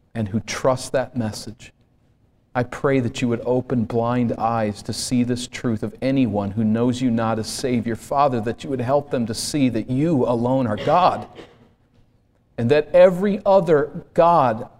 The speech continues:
of attraction is nothing but poison.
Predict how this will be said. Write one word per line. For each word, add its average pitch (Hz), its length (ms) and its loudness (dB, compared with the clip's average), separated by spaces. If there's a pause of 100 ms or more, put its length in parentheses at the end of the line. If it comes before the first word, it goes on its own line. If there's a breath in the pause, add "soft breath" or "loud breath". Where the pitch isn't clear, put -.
of 131 120 0
attraction 131 920 -2 (800)
is 123 180 -4
nothing 131 600 -2 (1300)
but - 220 -8
poison. 110 500 -2